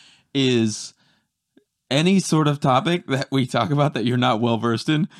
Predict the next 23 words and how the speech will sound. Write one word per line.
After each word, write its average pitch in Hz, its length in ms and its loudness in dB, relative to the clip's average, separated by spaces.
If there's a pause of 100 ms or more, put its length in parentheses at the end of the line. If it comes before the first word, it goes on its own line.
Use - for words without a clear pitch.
(280)
you'll 147 300 4
just 156 320 2 (260)
talk 127 340 2
over 123 300 2
people 151 340 0
saying 120 340 -2
buzzwords. 117 680 0 (960)
<laughs> 120 220 -8
Me, 208 360 4
me 185 200 0
and 202 160 0
someone 165 420 0
will 165 100 0
have 160 160 0
a 147 40 -6
conversation 147 640 -4
and 151 100 0
you'll 143 120 4
just 143 180 0
be 147 160 4
like, 131 260 4 (300)
"Resolume." 143 720 4
<laughs> - 40 -14